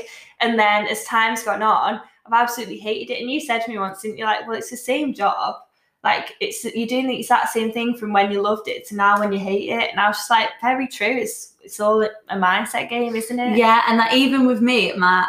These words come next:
Speaker 2: old job, God, boy, oh boy, did I create a shit show for myself. Like,
Speaker 1: <laughs>
Speaker 2: I literally would, um, I would literally go in and just, like,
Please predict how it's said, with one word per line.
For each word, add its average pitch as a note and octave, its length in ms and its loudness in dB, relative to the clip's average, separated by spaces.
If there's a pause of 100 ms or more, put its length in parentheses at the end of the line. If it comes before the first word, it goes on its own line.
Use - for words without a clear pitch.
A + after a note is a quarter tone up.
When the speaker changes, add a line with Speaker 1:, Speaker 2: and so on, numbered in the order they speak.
Speaker 2:
old G3 360 0
job, F#3+ 680 -2
God, F3+ 500 4 (680)
boy, A#3+ 300 8 (200)
oh A3+ 60 0
boy, G#3 240 4
did F#3 140 -4
I F3 200 0
create F3 520 -8
a - 40 -16
shit - 280 -12
show F3+ 240 -8
for F#3 80 -12
myself. F#3 500 -4
Like, - 280 -2 (140)
Speaker 1:
<laughs> - 160 -14
Speaker 2:
I A#3+ 100 4
literally C#4+ 540 0
would, C4+ 180 -4
um, A#3+ 400 4 (100)
I G#3+ 100 6
would G#3+ 100 4
literally B3+ 420 2
go A3+ 240 4
in F#3 340 2
and F#3+ 120 -4
just, - 380 -8
like, G3 340 0